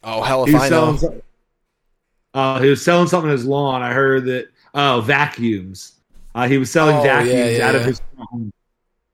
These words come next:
Speaker 2: Um, ridiculous. Fucking Connor Stallions. That's definitely not his real name.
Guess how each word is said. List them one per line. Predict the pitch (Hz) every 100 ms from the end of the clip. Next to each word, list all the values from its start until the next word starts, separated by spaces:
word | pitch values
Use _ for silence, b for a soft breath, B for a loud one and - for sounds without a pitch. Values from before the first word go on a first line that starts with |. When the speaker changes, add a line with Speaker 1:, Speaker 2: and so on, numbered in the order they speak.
| _ - 82
Speaker 2:
Um, | 98 98 101
ridiculous. | 120 113 131 - 113 101 95
Fucking | 120 113 113 107
Connor | - 127 113 113
Stallions. | 110 120 104 107 104
That's | 190 143
definitely | 170 151 151 135
not | 123
his | 123 107
real | 113 104
name. | 98 90 85